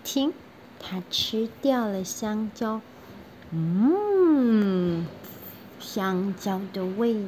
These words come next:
道非常美妙，好好吃哦。后来，贝蒂又看见了另一根香蕉。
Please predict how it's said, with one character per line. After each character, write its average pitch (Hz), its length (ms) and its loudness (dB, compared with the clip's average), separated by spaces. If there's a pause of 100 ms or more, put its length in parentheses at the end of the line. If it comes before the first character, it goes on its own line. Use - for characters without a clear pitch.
(120)
道 196 180 -4 (360)
非 381 480 2
常 302 340 2
美 294 360 2
妙， 302 440 4 (340)
好 277 500 0
好 294 480 -4 (120)
吃 320 640 0
哦。 262 600 -2 (1800)
后 392 240 2
来， 226 920 0 (560)
贝 220 340 2 (100)
蒂 190 360 -4
又 185 180 -2
看 190 500 -4
见 190 420 -4
了 160 140 -4 (200)
另 302 540 2
一 220 140 0 (200)
根 233 340 0
香 240 580 -6
蕉。 285 340 -2